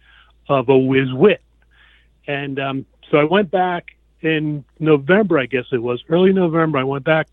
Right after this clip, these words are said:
to Pat's and I got a cheesesteak,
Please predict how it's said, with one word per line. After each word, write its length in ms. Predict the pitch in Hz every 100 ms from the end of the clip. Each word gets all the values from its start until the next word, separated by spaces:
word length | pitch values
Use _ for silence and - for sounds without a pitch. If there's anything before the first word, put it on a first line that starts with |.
| -
to 80 | 143
Pat's 500 | - 147 143 135 _ _ _ _ _ _ _ _ _ -
and 500 | 139 139 139 139 139 _ -
I 120 | 139
got 280 | 131 151 180
a 80 | - -
cheesesteak, 520 | 151 - 147 135